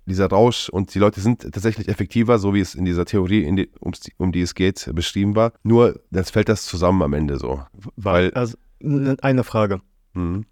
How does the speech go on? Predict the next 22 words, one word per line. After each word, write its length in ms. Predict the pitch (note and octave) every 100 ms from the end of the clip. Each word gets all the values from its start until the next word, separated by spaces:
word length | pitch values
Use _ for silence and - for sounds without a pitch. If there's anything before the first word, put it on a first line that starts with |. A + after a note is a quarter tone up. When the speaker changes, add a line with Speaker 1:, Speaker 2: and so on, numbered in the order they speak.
| _ _ -
Speaker 2:
Bei 180 | G#2+ A2
dem 180 | A#2+ A2
Film, 340 | C3 B2+ B2+
diese 240 | A2 G#2+
Theorie, 560 | F#2+ A#2+ A2+ G#2+ A2 F2+
ist 140 | A2 -
das 120 | A#2
eine 240 | B2 A#2+
komplett 360 | A2+ A#2 B2 A#2+
fiktive 440 | A2+ - B2+ C#3
Theorie 480 | C#3 D3+ D#3 D3 D#3
für 140 | - A#2+
den 160 | A2+
Film, 240 | G2+ C3+ C#3
damit's 260 | A#2 A2+
funktioniert, 540 | - A#2 - A2+ C#3 -
oder 180 | B2 A#2+
ist 140 | A2+
es 140 | G#2 G2+
wirklich 540 | G2 A2 A2+ G2 F#2
eine 200 | F2+ F#2
Theorie? 520 | - F#2+ F2+ F#2+ F2+